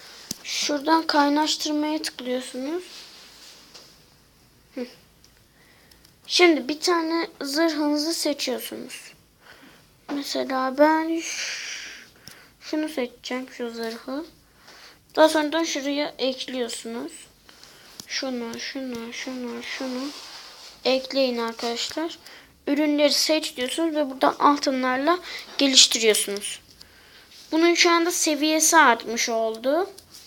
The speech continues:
Seviye yükseliyor. Ve gücü artmış oldu.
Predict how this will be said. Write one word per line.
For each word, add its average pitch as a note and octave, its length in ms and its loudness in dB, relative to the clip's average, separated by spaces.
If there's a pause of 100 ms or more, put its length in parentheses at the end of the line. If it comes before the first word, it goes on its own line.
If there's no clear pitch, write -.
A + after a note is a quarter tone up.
(200)
Seviye C4+ 580 6
yükseliyor. C4 800 2 (2000)
Ve D4 160 0
gücü C#4 380 6
artmış A#3 520 8
oldu. A3+ 560 0